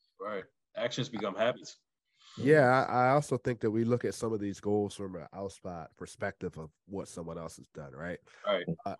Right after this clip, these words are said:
Speaker 2: and, like, for myself, like, I, I, I put down our goals is for, uh, what I would like as a podcaster, right?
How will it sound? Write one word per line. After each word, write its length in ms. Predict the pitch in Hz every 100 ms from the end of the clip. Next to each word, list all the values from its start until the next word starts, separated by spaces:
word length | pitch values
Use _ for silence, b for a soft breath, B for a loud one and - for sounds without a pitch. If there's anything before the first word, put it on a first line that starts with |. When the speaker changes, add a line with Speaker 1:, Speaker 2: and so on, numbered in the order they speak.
| -
Speaker 2:
and, 160 | 107 101
like, 320 | 104 101 -
for 140 | -
myself, 560 | 101 90 - 147 117 98
like, 240 | 101 92
I, 440 | 95 90 85 92 87
I, 80 | 92
I 20 | -
put 160 | 110
down 220 | - 98 95
our 140 | 87
goals 420 | 82 101 101 92
is 80 | 85
for, 260 | - 90 80
uh, 100 | - -
what 240 | 110 117
I 40 |
would 120 | 104 95
like 160 | 92
as 140 | 98 90
a 40 |
podcaster, 600 | - 101 87 - 82 -
right? 260 | 80 98